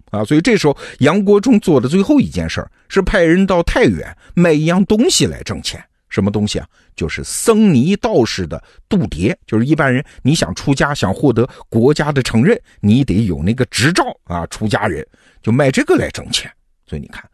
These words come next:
杨国忠的所有注意力都是在搞钱。那为什么唐明皇、唐玄宗一定要用他呢？就是因为看中他这个本事嘛。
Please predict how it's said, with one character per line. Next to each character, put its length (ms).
杨 260
国 160
忠 160
的 80
所 400
有 140
注 220
意 120
力 200
都 240
是 160
在 220
搞 100
钱。 220
那 120
为 280
什 200
么 200
唐 240
明 340
皇、 300
唐 260
玄 240
宗 280
一 180
定 220
要 120
用 220
他 240
呢？ 100
就 220
是 140
因 100
为 120
看 200
中 180
他 120
这 100
个 100
本 220
事 140
嘛。 120